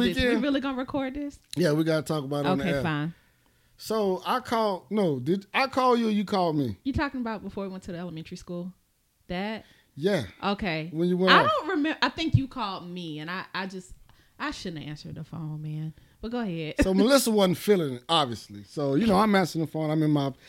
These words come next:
Speaker 2: same mood, my energetic, playful mood. So she asked me a question. And the question that she asked,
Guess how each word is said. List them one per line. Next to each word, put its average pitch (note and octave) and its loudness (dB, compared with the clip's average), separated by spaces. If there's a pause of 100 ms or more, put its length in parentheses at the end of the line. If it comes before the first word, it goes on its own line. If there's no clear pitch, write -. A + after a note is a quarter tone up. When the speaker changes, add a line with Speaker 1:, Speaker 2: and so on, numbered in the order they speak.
(100)
Speaker 2:
same D3 2
mood, C3+ 2
my C3 0
energetic, C3+ 0
playful C#3 -2
mood. C3 -2 (240)
So - -2
she E3+ 0
asked E3+ -4
me C#3+ -2
a C3 -6
question. C#3+ -8 (460)
And D#3+ -2
the D3 -2
question G#3 -4
that F#3 -2
she D3+ -8
asked, G#3+ -6